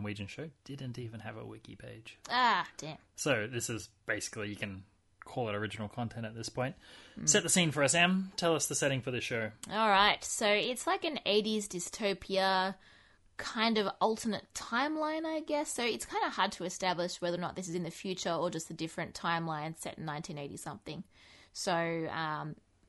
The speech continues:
Speaker 2: and as a result, it gives a really amazing aesthetic. Um, now, I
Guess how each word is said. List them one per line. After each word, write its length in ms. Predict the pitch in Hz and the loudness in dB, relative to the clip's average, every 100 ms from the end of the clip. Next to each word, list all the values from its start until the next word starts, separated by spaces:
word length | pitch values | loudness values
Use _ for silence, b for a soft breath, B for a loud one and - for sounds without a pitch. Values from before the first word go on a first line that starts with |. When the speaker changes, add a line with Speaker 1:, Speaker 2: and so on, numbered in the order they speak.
| - | -2
Speaker 2:
and 100 | 220 | 2
as 160 | - 269 | 4 6
a 60 | 302 | 4
result, 300 | 220 196 175 | 6 6 4
it 80 | |
gives 140 | 190 190 | 0 -4
a 60 | 180 | -4
really 460 | 175 185 190 185 | -2 0 2 0
amazing 720 | - 170 180 165 175 170 175 | -2 -4 -4 -4 -4 -4 -4
aesthetic. 560 | 160 - - 226 415 - B B B B B | -4 -6 -4 -4 -6 -10 B B B B B
Um, 500 | 190 196 202 202 202 - _ _ - | 6 8 8 8 4 -4 _ _ -4
now, 540 | 220 220 214 208 208 - | 2 4 4 4 4 0
I 160 | 247 | -6